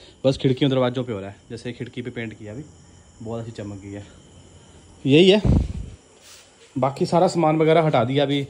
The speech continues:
पूरा। देखो यहाँ पे कुछ सफाइयाँ चल रही हैं और गमले वगैरह हमारे नीचे हैं, फ्रिज वगैरह धो रहे हैं हम लोग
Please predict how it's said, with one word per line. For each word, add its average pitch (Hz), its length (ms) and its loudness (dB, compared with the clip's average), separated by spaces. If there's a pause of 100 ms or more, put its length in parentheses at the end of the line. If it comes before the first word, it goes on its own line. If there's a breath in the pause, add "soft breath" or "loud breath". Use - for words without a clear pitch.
(500 loud breath)
पूरा। 139 200 0
देखो 123 320 -4 (160)
यहाँ 123 180 -4
पे 123 120 -6 (360 loud breath)
कुछ 139 120 -8
सफाइयाँ 151 480 2
चल 151 160 2
रही 143 200 2
हैं 139 280 0 (500 soft breath)
और 113 600 -2 (960 soft breath)
गमले 135 340 2
वगैरह 135 220 2
हमारे 135 220 2
नीचे 135 300 0
हैं, 127 120 0
फ्रिज 147 260 4
वगैरह 156 200 6
धो 131 180 4
रहे 127 100 2
हैं 123 60 0
हम 120 140 -2
लोग 120 160 0